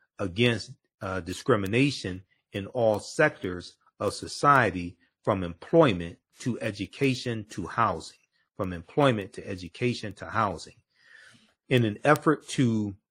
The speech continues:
live and maintain and protect economic suc-, economic success. Black people have organized, planned, uh, violent insurrections against those who enslaved them,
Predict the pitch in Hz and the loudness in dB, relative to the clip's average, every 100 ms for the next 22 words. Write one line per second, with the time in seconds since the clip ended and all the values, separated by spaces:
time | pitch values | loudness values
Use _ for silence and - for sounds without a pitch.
0 | _ _ 113 143 160 104 95 92 - 113 | _ _ 4 10 10 8 2 -2 -4 -2
1 | 110 98 113 113 101 - 147 143 139 127 | 0 0 -2 -2 -4 -4 -2 0 0 -2
2 | 117 110 110 90 - 143 127 - 123 120 | -4 -6 -6 -8 0 0 0 -6 -8 -4
3 | 113 113 110 - - - - _ _ - | -2 -2 -2 -6 -14 -16 -16 _ _ -6
4 | 131 123 110 110 107 - - - - - | -4 -2 0 0 -2 -8 -16 -16 -8 2
5 | 135 85 - - _ _ _ _ _ _ | 2 2 -12 -18 _ _ _ _ _ _
6 | _ _ _ _ _ _ _ - 127 160 | _ _ _ _ _ _ _ 0 6 6
7 | 160 151 139 135 120 123 117 - 147 147 | 4 -4 0 2 2 0 -2 0 4 6
8 | 143 135 139 139 139 131 - - 139 135 | 6 4 2 2 -2 -6 -12 -4 0 0
9 | 131 131 127 - _ 107 101 95 95 123 | 0 -2 -4 -12 _ -4 -2 -2 4 4
10 | 120 117 - 101 - 95 110 139 - 139 | 4 -2 -6 -10 -8 -6 0 -2 -2 -6
11 | 131 127 - - 92 85 131 123 - 135 | -6 -8 -10 -8 -8 -2 -2 -2 0 4
12 | 123 120 113 - 101 90 - 139 135 139 | 6 4 0 -4 -4 -6 -6 2 4 4
13 | 123 135 139 | 2 -2 -2